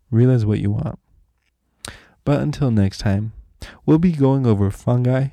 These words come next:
and what sustainability truly means in the next episode. Till then, take care. By the way, quick thing to add. This is my first time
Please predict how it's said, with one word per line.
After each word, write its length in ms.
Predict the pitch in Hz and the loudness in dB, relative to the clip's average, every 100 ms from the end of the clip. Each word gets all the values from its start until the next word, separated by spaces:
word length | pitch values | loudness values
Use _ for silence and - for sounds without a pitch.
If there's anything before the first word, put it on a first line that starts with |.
| - | 0
and 200 | 117 120 | 2 4
what 220 | 123 - | 0 -2
sustainability 840 | - 123 123 123 117 113 117 110 | -6 -4 0 2 2 4 4 2
truly 380 | 107 - 113 104 | 0 0 4 4
means 400 | 98 92 95 - | 2 -2 -4 -8
in 80 | - | -4
the 80 | 98 | -4
next 260 | - - - | -4 -8 -10
episode. 500 | - - - - 117 - _ _ _ _ _ _ _ _ _ _ - | -4 -4 -4 -10 -12 -14 _ _ _ _ _ _ _ _ _ _ 0
Till 180 | 120 | 2
then, 300 | 113 107 104 - _ _ _ | 4 2 0 -8 _ _ _
take 260 | - 82 - | -4 -4 -2
care. 260 | - - - _ _ | -2 -2 -4 _ _
By 240 | 123 123 | -2 0
the 120 | 104 95 | 0 0
way, 180 | 90 92 | 0 -2
quick 300 | - 123 107 | -4 -6 -4
thing 220 | 98 95 | -8 -6
to 160 | 87 | -4
add. 280 | 92 92 90 | -2 -2 -4
This 260 | 151 156 - | -6 -8 -8
is 80 | 92 | -6
my 180 | 87 | -8
first 360 | 98 - 90 - | -10 -10 -10 -8
time 220 | 95 90 | -10 -12